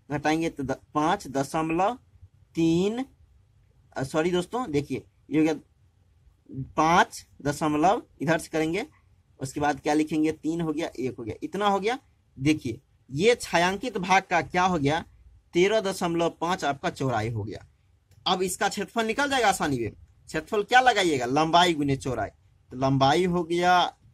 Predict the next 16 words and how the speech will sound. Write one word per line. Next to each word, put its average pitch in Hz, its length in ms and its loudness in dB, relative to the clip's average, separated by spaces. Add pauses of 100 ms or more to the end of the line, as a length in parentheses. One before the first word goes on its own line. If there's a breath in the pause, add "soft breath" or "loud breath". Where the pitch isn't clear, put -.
(240)
इतना, 175 580 -2 (600)
चौड़ाई 151 440 0
कितना 190 320 -6
हो 185 120 -2
गया, 185 180 -2 (440)
तेरह 143 340 0
दशमलव 170 500 -4 (120)
पाँच। 185 360 -8
इस 147 160 -14
दोनों 156 320 -4
को 131 160 -6
गुना 151 320 -4
कर 175 220 -8
दीजिए, 165 360 -4 (400)
आंसर 233 460 -2
आपका 156 400 -4